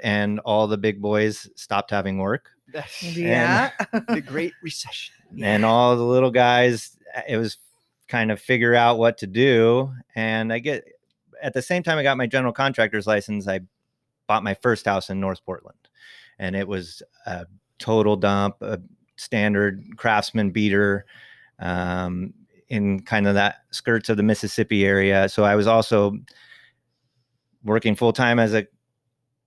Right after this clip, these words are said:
Speaker 1: carpenter and nights and weekends and every single minute on my own house, just demoed down to the studs and put it back together. Tons of learning in that process.
Speaker 3: Yeah.
Speaker 1: So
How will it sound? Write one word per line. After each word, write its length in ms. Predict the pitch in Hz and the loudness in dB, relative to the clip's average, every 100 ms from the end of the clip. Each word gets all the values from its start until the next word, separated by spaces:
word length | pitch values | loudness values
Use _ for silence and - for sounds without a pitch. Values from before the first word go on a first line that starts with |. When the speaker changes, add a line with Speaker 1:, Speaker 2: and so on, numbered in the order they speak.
| _ | _
Speaker 1:
carpenter 560 | - 151 139 135 135 135 | 0 0 2 2 2 2
and 420 | 117 104 104 104 | 0 -2 -2 -4
nights 300 | 110 110 107 | -2 -2 -2
and 140 | 107 104 | -4 -2
weekends 420 | 110 - 107 98 | -4 -2 -4 -2
and 180 | 101 - | -4 -2
every 280 | 131 110 107 | -2 0 -2
single 280 | 113 104 104 | 0 0 0
minute 300 | 104 101 98 | 0 0 -2
on 100 | 95 | -2
my 160 | 95 | -2
own 140 | 92 92 | -4 -6
house, 360 | 98 85 - | -6 -8 -10
just 200 | - 90 | -16 -12
demoed 280 | 95 95 98 | -10 -8 -8
down 180 | 98 95 | -8 -8
to 60 | 101 | -10
the 80 | 104 | -4
studs 420 | - 135 127 104 | 2 4 4 0
and 140 | 95 | -4
put 120 | 98 | -4
it 60 | 92 | -6
back 160 | 95 95 | -8 -10
together. 440 | 98 113 101 90 - _ - - - _ - | -2 0 0 -4 -14 _ -20 -20 -20 _ -12
Tons 340 | - 135 131 | -2 2 2
of 120 | 117 | 2
learning 340 | 104 107 104 98 | 2 2 2 0
in 100 | 95 | -2
that 180 | 95 95 | -6 -4
process. 680 | 92 90 - 98 101 - - 135 | -4 -4 -4 -6 -8 -16 -20 -20
Speaker 3:
Yeah. 320 | 135 151 165 120 _ _ | -16 -14 -16 -18 _ _
Speaker 1:
So 440 | - 131 127 123 | 0 4 6 4